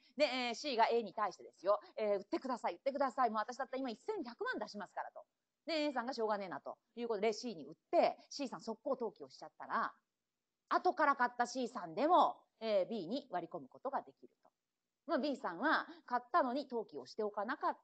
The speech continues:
た、残念でしたね、ということになるわけです。まあ、Bさん、まあ、この場合Bさんかわいそうじゃないかと、だって先に買ったんでしょと思うかもしれませんけども、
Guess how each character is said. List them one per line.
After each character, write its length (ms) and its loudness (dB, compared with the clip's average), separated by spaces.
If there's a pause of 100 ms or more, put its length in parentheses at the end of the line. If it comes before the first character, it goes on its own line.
た、 320 4 (160)
残 220 -8
念 120 -14 (120)
で 100 -20
し 80 -20
た 160 -20
ね、 160 -6
と 180 -6 (360)
い 60 -10
う 40 -14
こ 120 -16
と 120 -10
に 80 -10
な 80 -16
る 80 -20
わ 60 -20 (120)
け 80 -20
で 60 -20
す。 140 -20 (1200)
ま 100 2
あ、 20 6
B 200 2
さ 140 0
ん、 80 -8 (200)
ま 120 0
あ、 40 -2
こ 80 0
の 80 2
場 80 4
合 60 4
B 180 -4
さ 120 -8
ん 60 -10
か 60 -10
わ 100 -2
い 60 -8
そ 140 -8
う 20 -6
じ 60 -6
ゃ 40 -4
な 120 -4
い 20 -8
か 140 -10
と、 100 -12
だ 80 -4
っ 40 -4
て 80 -8
先 180 -12
に 100 -8
買 100 -2
っ 60 -8
た 100 -6
ん 40 -4
で 80 -4
し 80 -14
ょ 60 -12
と 100 -16
思 160 -6
う 40 -6
か 120 -12
も 60 -20
し 80 -20
れ 40 -14
ま 100 -14
せ 140 -16
ん 80 -16
け 140 -16
ど 100 -12
も、 260 -2